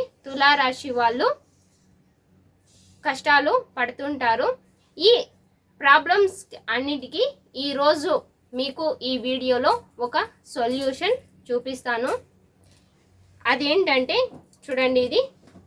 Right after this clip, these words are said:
కరుంగాలి మాల. దీని పేరు కరుంగాలి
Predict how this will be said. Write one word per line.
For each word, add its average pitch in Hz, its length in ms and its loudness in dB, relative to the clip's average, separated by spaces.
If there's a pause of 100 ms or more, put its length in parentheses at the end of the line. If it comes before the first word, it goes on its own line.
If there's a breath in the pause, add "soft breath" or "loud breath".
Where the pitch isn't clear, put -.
(140)
కరుంగాలి 302 760 4 (760)
మాల. 220 300 -4 (800)
దీని 247 280 0
పేరు 247 240 4 (500)
కరుంగాలి 277 640 2